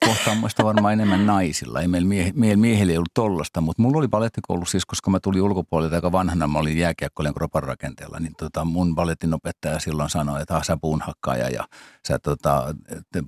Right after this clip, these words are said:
et näin, et ja elefantti, älä syö tänään". Mut tota, mut se oli hirveän hauska, kun mä aistin sen aika nopeasti hänestä, mä otin, mua nauratti se.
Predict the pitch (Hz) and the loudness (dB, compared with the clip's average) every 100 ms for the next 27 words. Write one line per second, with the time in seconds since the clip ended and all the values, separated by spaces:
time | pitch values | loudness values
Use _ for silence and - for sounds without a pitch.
0 | 71 69 - - 76 73 - - 80 80 | -10 -16 -14 -4 -2 -2 -8 -8 -6 -4
1 | 82 71 71 - 82 78 - 73 - - | -2 -2 -6 -6 -4 -2 -4 -6 -6 -10
2 | - - - 85 67 82 69 - 80 71 | -10 -12 -4 -2 0 -2 -4 -2 0 0
3 | 65 - - - - 92 87 - 85 - | -4 -12 -20 -20 -2 0 2 0 0 2
4 | 85 90 98 - 98 101 110 95 92 107 | 2 2 0 0 2 2 4 2 2 2
5 | 98 95 - 92 80 87 95 80 64 92 | 0 -4 0 0 2 2 2 0 -2 -2
6 | 95 - 101 104 101 101 98 104 101 87 | -2 0 0 2 2 2 2 2 0 -2
7 | 87 92 87 85 - 90 87 92 110 101 | -2 0 0 0 0 0 0 0 2 4
8 | 107 95 67 - _ - - | 4 2 -2 -10 _ -14 -12